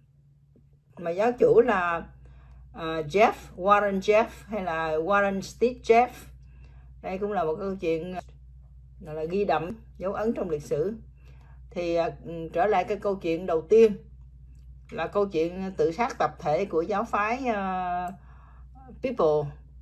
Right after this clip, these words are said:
Temple. Thì năm một nghìn chín trăm bảy mươi tám, vào tháng mười một, thì, à, vụ thảm sát, gọi là vụ thảm sát Jim Jones ở Jones-, Jonestown.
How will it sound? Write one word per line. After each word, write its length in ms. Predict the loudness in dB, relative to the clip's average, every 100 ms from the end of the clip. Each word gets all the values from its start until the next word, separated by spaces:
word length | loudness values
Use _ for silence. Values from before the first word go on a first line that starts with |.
| -20 -20 -20 -8 -4
Temple. 380 | -4 -4 -6 -8 -14 -20 -20 -20 -20 -20 -20 -20 -20 -20 -20 -20 -20 -20 -20 -20 -20 -20 -20 -20 -20 -6
Thì 100 | 0
năm 200 | 4 4
một 140 | 4
nghìn 380 | 0 -2 -2 -4 -4 -2 -2
chín 160 | -2 2
trăm 160 | 0 2
bảy 140 | 0
mươi 100 | -2
tám, 380 | 4 4 4 0 -14 -20 -20 -20 -20 -20 -20 -20 -20 -20 -6
vào 160 | -4 -2
tháng 380 | -2 -2 0
mười 140 | 0 0
một, 300 | 0 -2 -4 -12 -20 -20 -20 -20 -20 -20 -20 -8
thì, 200 | -2 0
à, 140 | 0 0
vụ 240 | 2 0
thảm 320 | 0 -6 -6
sát, 300 | 0 2 2 -2 -12
gọi 140 | -6 -4
là 260 | -2 -2
vụ 180 | 0 -2
thảm 200 | -2 -4
sát 240 | 0 0 0 -2
Jim 260 | 2 2
Jones 400 | 4 4 4 0 -6 -14 -20 -20 -20 -8
ở 200 | -4 -2
Jones-, 340 | 0 0 -2 -8 -18 -20 -20 -20 -20 -20 -20 -2
Jonestown. 600 | 0 0 -4 -2 -2 -2